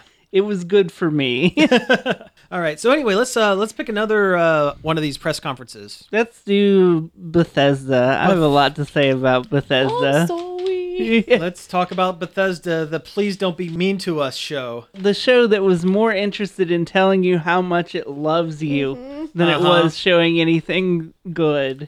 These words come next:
Speaker 2: Yeah, and I mean, they didn't, they showed a couple of neat things, but by and large, it was a lot of, "Hey guys,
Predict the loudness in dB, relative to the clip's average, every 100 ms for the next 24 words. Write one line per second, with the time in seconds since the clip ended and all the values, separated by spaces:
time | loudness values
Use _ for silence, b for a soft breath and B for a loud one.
0 | -18 -10 -2 0 0 0 -2 -2 0 2
1 | 0 0 -2 -4 -4 -4 -2 -2 -2 0
2 | -2 -2 -4 -4 -4 -6 -6 -6 -6 -12
3 | -14 -4 -2 -2 -6 -4 0 0 0 0
4 | -2 -2 -4 -4 -2 0 0 -6 _ _
5 | -6 0 2 2 0 2 0